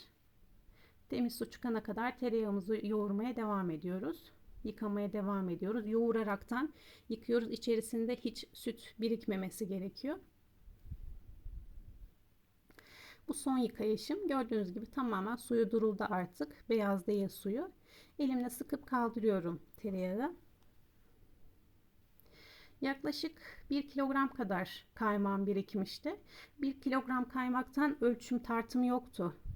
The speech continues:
Tartım olsaydı ölçecektim sizler için. En az dokuz yüz gram kadar çıktığını tahmin ediyorum. Fire vermeden bu kadar çıkıyor.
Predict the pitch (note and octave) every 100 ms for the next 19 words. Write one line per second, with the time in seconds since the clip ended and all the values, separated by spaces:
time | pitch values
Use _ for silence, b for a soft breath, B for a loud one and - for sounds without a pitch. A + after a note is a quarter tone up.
0 | - A3 G#3+ A#3 A#3 A3 - A#3 G#3+ G#3+
1 | G#3 B B B G#3+ A3 G#3 B3 B3 F#3+
2 | F#3+ - F3 G3 G3+ G3 C#4 F#4+ - B
3 | B B B C#4 C#4 C#4 A3+ C4+ B3+ A3+
4 | B3 - A#3+ A#3 G#3 A#3+ A#3 A#3 A3+ A#3+
5 | B3+ - - - A3+ A3 G3+ - - G3
6 | G#3+ G3+ F#3+ F#3+ F#3+ A#3 G#4+ - - -
7 | - - - - - _ _ _ _ _
8 | - - - - C4+ C4 B3+ A#3+ G3 F3
9 | C4 G#4 - - b b b b b b
10 | - _ _ C#4+ - F#3+ F#3 F#3 - -
11 | A#3+ D4+